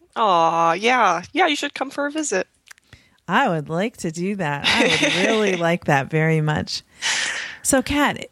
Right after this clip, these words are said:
Speaker 2: can you just talk a little bit about yourself and also about what you do in your business?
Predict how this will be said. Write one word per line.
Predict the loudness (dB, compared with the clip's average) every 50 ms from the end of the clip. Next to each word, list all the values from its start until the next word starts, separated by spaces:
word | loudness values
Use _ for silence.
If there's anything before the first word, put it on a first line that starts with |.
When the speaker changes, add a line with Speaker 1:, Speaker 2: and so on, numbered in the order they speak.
| _ _
Speaker 2:
can | 0 2 2
you | 2 0 0
just | 0 0 0 0 0 -2 -2 -2
talk | -2 -2 -2 -2 -2
a | 0
little | 2 4 4 4 2
bit | 2 2 2 0 0 0
about | -2 0 2 2 4 4 4 2 0 -2 -4 -4
yourself | -2 0 0 0 0 2 4 4 6 6 4 2 0 -4 -6
and | -2 0 0
also | 2 0 0 2 2 2
about | 2 4 2 0 0 0
what | -2 -2 -4 -6
you | -4
do | -2 0 2
in | 2 2
your | 2 0
business? | 0 0 -2 -2 -2 -2 -2 -2 -2 -4 -8 -12 -14